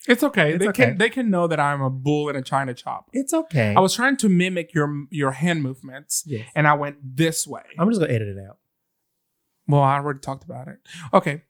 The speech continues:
Speaker 1: so <laughs> let's go back to drag drop-ins.
Speaker 2: Yes.
Speaker 1: So out of this and out of this episode and out of this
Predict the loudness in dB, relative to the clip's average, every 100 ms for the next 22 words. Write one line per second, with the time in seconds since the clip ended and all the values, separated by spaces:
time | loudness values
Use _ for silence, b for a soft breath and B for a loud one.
0 | _ _ -2 0 0 -4 _ 2 4 4
1 | 4 2 2 -4 -4 0 2 2 0 -6
2 | -8 -18 -8 -6 -6 b b b 0 4
3 | 8 8 6 0 -2 2 6 6 4 0
4 | -2 -2 -2 0 -2 -4 -4 -4 -4 -4
5 | -4 -4 -8 -6 -4 -4 -6 -8 -10 -8
6 | -10